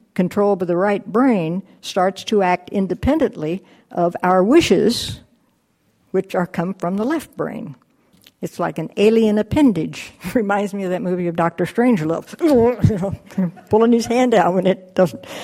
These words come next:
Right. The right brain creates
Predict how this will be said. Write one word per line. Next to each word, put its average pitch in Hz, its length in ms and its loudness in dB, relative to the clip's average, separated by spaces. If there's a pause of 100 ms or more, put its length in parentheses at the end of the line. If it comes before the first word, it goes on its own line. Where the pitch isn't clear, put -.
(500)
Right. - 160 -14 (1900)
The 185 180 2
right 294 380 8
brain 190 640 6 (600)
creates 220 800 4